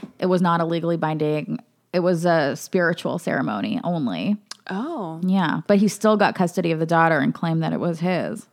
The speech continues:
Speaker 1: She was his, excuse me. Um, and Larry Brickhead.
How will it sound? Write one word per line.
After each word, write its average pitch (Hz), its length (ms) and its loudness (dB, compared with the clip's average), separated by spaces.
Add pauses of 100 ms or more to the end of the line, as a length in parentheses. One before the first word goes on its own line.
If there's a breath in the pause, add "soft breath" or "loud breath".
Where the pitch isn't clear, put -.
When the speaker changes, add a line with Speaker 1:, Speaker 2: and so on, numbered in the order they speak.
Speaker 1:
She 170 220 0
was - 200 -4
his, - 220 -12
excuse - 400 -12
me. 254 280 -4 (600 loud breath)
Um, 165 600 0 (1200)
and 185 400 0
Larry 185 480 0 (720)
Brickhead. 175 800 -2